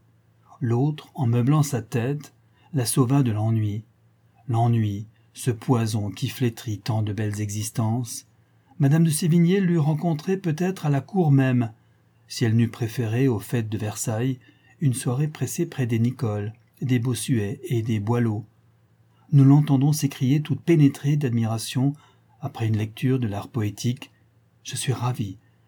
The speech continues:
je suis enivrée des belles pensées et de la philosophie de ce chef-d'œuvre. » Les pensées fortes avaient plus de puissance sur son esprit que l'harmonie des vers sur son âme, toute vibrante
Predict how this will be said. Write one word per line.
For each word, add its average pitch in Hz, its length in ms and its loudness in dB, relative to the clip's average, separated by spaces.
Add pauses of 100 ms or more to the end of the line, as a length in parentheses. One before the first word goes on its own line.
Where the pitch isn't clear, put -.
(160)
je - 140 -10
suis 131 260 2
enivrée 135 520 6
des 101 120 -4
belles 107 200 -4
pensées 107 520 -6 (280)
et 147 80 -2
de 131 80 2
la 117 100 0
philosophie 110 560 0
de 107 100 -4
ce 110 140 -6
chef-d'œuvre. » 107 680 -4 (2750)
Les 139 100 6
pensées 160 380 -2
fortes 185 400 -4
avaient 139 180 0
plus 175 160 -4
de 156 80 2
puissance 151 500 -2
sur 143 140 -6
son 123 140 0
esprit 156 480 -2
que 156 140 -4
l'harmonie 120 500 2
des 117 160 0
vers 98 300 -6
sur 113 180 -8
son 107 240 -2
âme, 104 300 -4 (440)
toute 123 200 -2
vibrante 110 640 -2